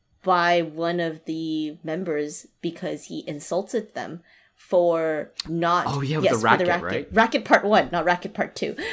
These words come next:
Speaker 1: <laughs> Racket part
Speaker 2: Racket,
Speaker 1: one.
Speaker 2: yes, racket part one.
Speaker 1: <laughs> One where he tells everybody that they are actually not putting in, they're putting in zero effort and offending everyone to the point that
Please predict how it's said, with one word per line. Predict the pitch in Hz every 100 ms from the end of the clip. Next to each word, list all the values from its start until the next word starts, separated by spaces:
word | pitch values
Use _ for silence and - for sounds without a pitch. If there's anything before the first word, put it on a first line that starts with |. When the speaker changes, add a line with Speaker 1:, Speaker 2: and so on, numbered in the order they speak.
| 311
Speaker 1:
<laughs> | - 370
Racket | 254 262 294 277
part | -
Speaker 2:
Racket, | 165 190
Speaker 1:
one. |
Speaker 2:
yes, | 202 196 196
racket | 202 208
part | 202 202
one. | 208 175
Speaker 1:
<laughs> | 139 208 214 180
One | 180 180 175
where | 185
he | 190 214 196 185 - _ _
tells | - 233 320
everybody | 214 175 165 160 165
that | 160 151 151 180
they | 170 170 -
are | - 160 160
actually | - 170 -
not | 160 -
putting | 147 151
in, | 151 143
they're | 180
putting | 175 165
in | 160
zero | - - 143 143 -
effort | - - 170 -
and | 165 147
offending | - 214 247 214
everyone | 160 160 147 160
to | 165
the | 156
point | - 156 -
that | 156